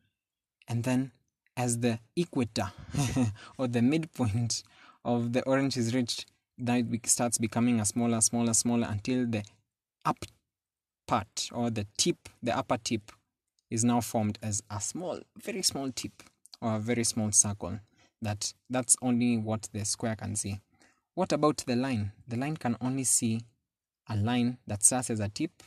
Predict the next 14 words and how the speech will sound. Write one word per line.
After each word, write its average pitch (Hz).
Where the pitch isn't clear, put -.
and 117
then 127
becomes 117
longer 127
and 110
longer 127
and 110
longer, 120
and 113
it's -
longest 131
at 107
the 113
orange's 117